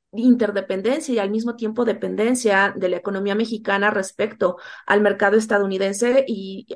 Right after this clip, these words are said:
no podemos dejar de lado estas cláusulas, eh, píldora donde de alguna forma, pues, a México se le limita a tener otro tipo de acuerdos comerciales con lo que se llama en el, en este acuerdo econo-, eh, economías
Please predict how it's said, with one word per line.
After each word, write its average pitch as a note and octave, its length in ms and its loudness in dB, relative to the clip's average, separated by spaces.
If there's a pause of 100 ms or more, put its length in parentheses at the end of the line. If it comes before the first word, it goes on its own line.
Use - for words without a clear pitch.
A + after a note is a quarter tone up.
(140)
no A3+ 200 0
podemos A3+ 320 2
dejar G#3 380 2
de A3 100 0
lado G#3 340 0 (280)
estas A3+ 360 0
cláusulas, G#3+ 760 2
eh, F3+ 240 -2
píldora F#3+ 460 2
donde F3+ 480 -2
de F#3 80 0
alguna G3+ 320 -2
forma, G#3+ 420 0 (260)
pues, G3+ 240 -2
a G#3 100 2
México A3 440 2
se G3+ 140 -4
le F#3+ 120 -2
limita A3 380 -2
a G#3+ 60 -6
tener G#3 360 0
otro A3 220 -2
tipo A3+ 200 -6
de G#3 80 0
acuerdos G#3 340 -4
comerciales G3 680 0 (240)
con G#3+ 180 8
lo G#3 180 6
que F#3+ 260 2
se F#3+ 240 -2
llama A3 280 2
en A3 60 -2
el, G#3 200 -4
en F#3+ 140 -4
este G3+ 180 -4
acuerdo G#3 500 2
econo-, F#3 440 -4
eh, F#3 340 -2
economías G#3 760 0